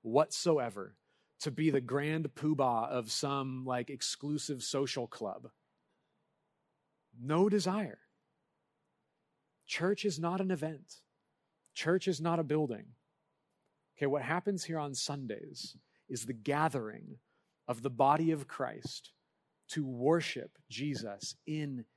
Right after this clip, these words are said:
his presence and to be on mission with Jesus, to manifest his presence as we leave this place. We don't stop being the church when we leave this building.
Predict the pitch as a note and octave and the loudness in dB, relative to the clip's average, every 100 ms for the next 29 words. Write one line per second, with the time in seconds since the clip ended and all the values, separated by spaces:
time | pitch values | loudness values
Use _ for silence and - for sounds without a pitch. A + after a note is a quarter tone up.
0 | _ _ _ - D3+ D3+ B2 - A#2+ - | _ _ _ -6 0 0 -2 -6 -6 -6
1 | - - - - - - _ _ _ _ | -12 -10 -8 -10 -14 -20 _ _ _ _
2 | _ _ _ _ _ _ _ _ _ _ | _ _ _ _ _ _ _ _ _ _
3 | _ _ _ C3 C3 C#3+ D3 D3+ - C#3+ | _ _ _ -6 -6 -4 -6 -4 -2 0
4 | E3+ E3+ C#3 A#2 - B2+ C3+ C#3+ C#3 _ | 2 0 -4 -6 -4 -4 -4 -8 -12 _
5 | - B2 F#3+ - A#2+ G2+ G2 G2 - - | -4 0 0 -2 -14 -14 -12 -12 -10 -10
6 | - D#3 D3 C#3 C#3+ F3+ F3+ - B2+ B2+ | -8 -6 -6 -2 0 0 -2 -4 -10 -10
7 | - - - - C3+ A#2 - A2+ G2+ A2+ | -14 -16 -16 -6 -6 -6 -6 -6 -4 -8
8 | B2+ B2+ A2+ B2+ C#3+ C3 B2+ D3 F#3+ D#3+ | -10 -8 -8 -4 -4 -4 -6 -4 -2 -4
9 | A2+ G2+ - - - - - - C3 E3 | -6 -6 -8 -8 -10 -12 -18 0 2 2
10 | F3 - - E3 - D3 D#3+ D#3 C3+ - | 2 -2 2 2 2 -4 -2 -2 -4 -2
11 | F3+ - - C3 C3 A#2+ A#2+ C#3 B2+ B2+ | -4 -4 -8 -8 -6 -6 -6 -6 -6 -8
12 | - D3+ F3 A#2+ | -4 -4 -4 -8